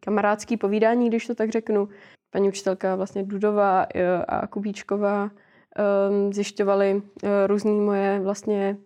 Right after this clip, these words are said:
motivace, proč tu chci studovat. Ehm, nejdříve samozřejmě byla část v angličti-, eh, v češtině, pardon, a pak v angličtině. A musím říct, že tam byla tak příjemná atmosféra, že to ze mě hnedkon opadlo, ten stres, takže.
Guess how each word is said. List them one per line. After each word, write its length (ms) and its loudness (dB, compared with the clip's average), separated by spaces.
motivace, 720 0
proč 240 -8
tu 100 -4
chci 180 -4
studovat. 680 -2
Ehm, 320 2
nejdříve 460 2
samozřejmě 420 2
byla 180 2
část 320 -4
v 60 -20
angličti-, 640 -2
eh, 140 4
v 60 -4
češtině, 560 0
pardon, 360 -2
a 60 -8
pak 180 -8
v 60 -8
angličtině. 760 -2
A 680 -2
musím 300 0
říct, 180 -2
že 400 0
tam 160 -2
byla 160 0
tak 200 -10
příjemná 380 0
atmosféra, 680 -2
že 180 -2
to 120 -8
ze 120 -2
mě 240 0
hnedkon 380 -4
opadlo, 360 -6
ten 220 -8
stres, 400 -14
takže. 340 -18